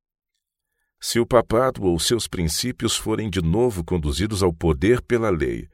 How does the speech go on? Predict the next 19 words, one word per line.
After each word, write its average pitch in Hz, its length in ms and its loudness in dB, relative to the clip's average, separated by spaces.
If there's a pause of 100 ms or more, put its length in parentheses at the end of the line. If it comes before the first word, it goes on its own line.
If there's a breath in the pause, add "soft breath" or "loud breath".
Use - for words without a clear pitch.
(380 loud breath)
os - 160 -2
fogos 87 500 0
da 73 120 0
perseguição 78 680 -2
de 104 120 -6
novo 101 440 0
se - 140 -2
acenderão 80 640 0 (320 loud breath)
contra 120 340 2
os 110 140 -2
que 95 140 -2
não 120 260 -2
quiserem 110 600 0
sacrificar 95 840 -2
a 110 40 -4
consciência 110 840 -2
e 101 80 0
a 95 40 4
verdade 85 640 0